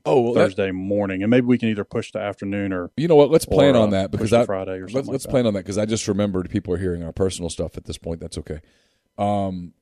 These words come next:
Speaker 1: I've gotta go to Fayetteville on the eleventh to move Caroline out. So I will be in Fayetteville moving her on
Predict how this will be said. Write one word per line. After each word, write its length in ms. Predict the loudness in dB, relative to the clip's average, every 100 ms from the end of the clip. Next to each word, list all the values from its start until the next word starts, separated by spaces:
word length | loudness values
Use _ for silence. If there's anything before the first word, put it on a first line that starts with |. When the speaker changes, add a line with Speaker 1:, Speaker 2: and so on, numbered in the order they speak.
| _ _ _
Speaker 1:
I've 140 | -4 -2
gotta 220 | -2 0
go 540 | 2 2 2 0 -4 -8
to 160 | -6 -6
Fayetteville 760 | 0 2 2 -2 -6 -6 -10 _ -10
on 460 | -6 -6 -8 -8
the 100 | -8
eleventh 560 | -4 -2 -2 -4 -8 -20 _ _ _ _ _ _
to 100 | -6
move 540 | -4 2 4 4 0 -4
Caroline 540 | -2 -2 -4 -8 -10
out. 340 | -10 -12 -12 -14
So 80 | -10
I 120 | -2
will 160 | -2 0
be 340 | -2 -4 -8 -8
in 160 | -10
Fayetteville 640 | -2 0 0 -4 -8 -8 -12
moving 480 | -4 -2 -2 -6 -8
her 380 | -6 -6 -10 -12
on 340 | -12 -12 -16